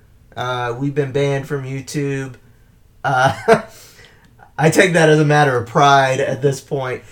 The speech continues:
We're on Spotify. We're on Google Podcasts. We're on Stitcher. We're all, all the fucking things. Just go find us. We don't really use Instagram, so if you wanna get in touch with us, Twitter is ninety-nine point nine percent your best bet.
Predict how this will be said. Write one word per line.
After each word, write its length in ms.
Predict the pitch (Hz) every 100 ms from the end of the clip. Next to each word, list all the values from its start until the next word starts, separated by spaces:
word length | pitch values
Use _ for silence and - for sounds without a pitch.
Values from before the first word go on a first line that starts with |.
| - -
We're 160 | - 180
on 180 | 185 170
Spotify. 720 | - 156 156 151 156 147 139
We're 100 | 165
on 180 | 160 156
Google 300 | 160 147 139
Podcasts. 720 | 151 139 131 151 131 127 -
We're 220 | 151 151
on 280 | 147 143 135
Stitcher. 540 | - 147 135 - - -
We're 220 | 156 143 - _ _
all, 260 | - 165 -
all 160 | 165 160
the 60 | 143
fucking 340 | 110 101 101
things. 380 | 95 98 110 -
Just 340 | 127 139 - - - - - -
go 160 | - 139
find 260 | 139 113 110
us. 140 | 107
We 60 | 131
don't 260 | 185 220 202
really 260 | 214 202
use 220 | 196 180
Instagram, 720 | 170 165 - 160 165 160 156 156 _ _ _
so 600 | - 127 117 117 117 113
if 180 | 110 139
you 80 | 123
wanna 220 | 127 123
get 180 | 117 120
in 100 | 107
touch 240 | 117 110
with 140 | 110 110
us, 160 | 107
Twitter 380 | 110 120 110 110
is 340 | 107 101 98 - - _ -
ninety-nine 880 | 117 127 131 127 123 120 113 113 107
point 220 | 117 107
nine 220 | 107 104
percent 400 | 101 95 101 95
your 100 | 104
best 300 | 104 - -
bet. 260 | - -